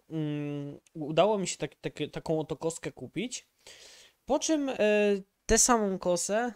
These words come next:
e, trochę z nią pograłem, trochę nie, ale obserwowałem cały czas mniej więcej, co się z nimi dzieje. To był play skin na samym początku.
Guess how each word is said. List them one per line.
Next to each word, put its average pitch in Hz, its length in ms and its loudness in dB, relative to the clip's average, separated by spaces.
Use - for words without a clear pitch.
e, 180 920 2
trochę 294 300 0
z 190 60 -2
nią 196 120 2
pograłem, 180 520 2
trochę 156 320 -6
nie, 165 260 0
ale 240 240 2
obserwowałem 220 760 0
cały 170 220 2
czas 165 220 -4
mniej 151 120 -2
więcej, 139 260 -4
co 139 120 -8
się 147 100 -6
z 135 80 -10
nimi 135 220 -4
dzieje. 113 240 -2
To 262 100 -6
był 269 140 0
play 151 300 4
skin 98 380 -8
na 117 100 -6
samym 127 320 -4
początku. 123 600 -10